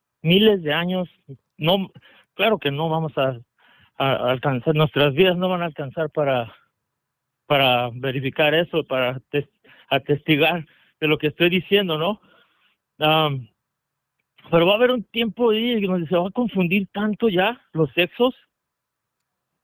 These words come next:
esto no crees que lo leí ni nada, lo, te lo estoy diciendo en buena onda, digo,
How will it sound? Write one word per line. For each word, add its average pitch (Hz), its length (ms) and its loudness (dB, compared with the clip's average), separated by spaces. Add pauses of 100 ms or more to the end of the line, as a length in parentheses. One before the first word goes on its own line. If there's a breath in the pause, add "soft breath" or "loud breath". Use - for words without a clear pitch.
(160)
esto 226 300 4
no 285 140 2
crees 269 220 -2
que 214 120 0
lo 190 120 2
leí 160 280 -2
ni 202 160 -2
nada, 180 340 0 (140)
lo, 160 160 -2
te 175 160 0
lo 151 100 0
estoy 190 220 0
diciendo 208 440 -2
en 180 100 -6
buena 170 260 -2
onda, 185 340 0
digo, 147 240 -2